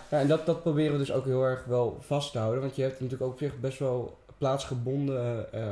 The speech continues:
fanfareorkest, zoals je het Friesk en het Achterhoeks fanfareorkest. Maar ik bijvoorbeeld kom niet, ik zal niet heel s-, ik woon in Amersfoort, ik zal niet heel snel bij het Achterhoeks fanfareorkest of het Friesk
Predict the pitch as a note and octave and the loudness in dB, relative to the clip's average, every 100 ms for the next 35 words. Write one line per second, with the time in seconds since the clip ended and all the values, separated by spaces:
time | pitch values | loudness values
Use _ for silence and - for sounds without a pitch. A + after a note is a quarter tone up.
0 | A2 A#2+ C3 C3 C#3 C#3 C#3 B2 A#2 G#2+ | -6 -6 -2 0 0 -4 -6 -8 -6 -4
1 | G#2+ - - C#3+ C#3+ - - A2+ - C3 | -6 -8 -4 -2 -4 -8 -10 -8 -6 -8
2 | - B2+ B2 B2+ B2+ B2+ B2 A2+ B2+ B2 | -4 -6 -6 -8 -2 0 0 -2 -2 -2
3 | C#3 - - - - - B2+ B2+ F2 - | -4 -14 -20 -20 -16 -2 2 2 0 -6
4 | - _ - D3 C3+ B2 A#2 B2 - - | -18 _ -4 -2 0 0 2 0 -2 -6
5 | C#3+ C3+ C3+ - - B2+ - C3+ C#3 C#3 | -2 0 0 -4 -8 -8 -2 0 2 2
6 | C3+ C3+ C3+ C3 B2+ A2+ A2+ C3 C#3 C3+ | 2 0 0 -2 -2 0 0 2 2 0
7 | - A2+ B2+ - B2+ B2+ B2 B2+ - B2 | -2 -2 -4 -2 -2 0 0 -2 -2 -2
8 | A2+ A#2 - A#2+ - A#2+ - A#2+ A#2+ B2 | -2 -4 -4 -8 -6 -8 -10 -6 0 0
9 | A#2+ - A#2+ - A#2 A#2 A2+ A#2 A2 - | -2 -4 -4 -4 -4 -4 -4 -4 -4 -4
10 | A2+ - - - A#2+ - D3 C#3+ | -4 -4 -18 -8 -6 0 0 0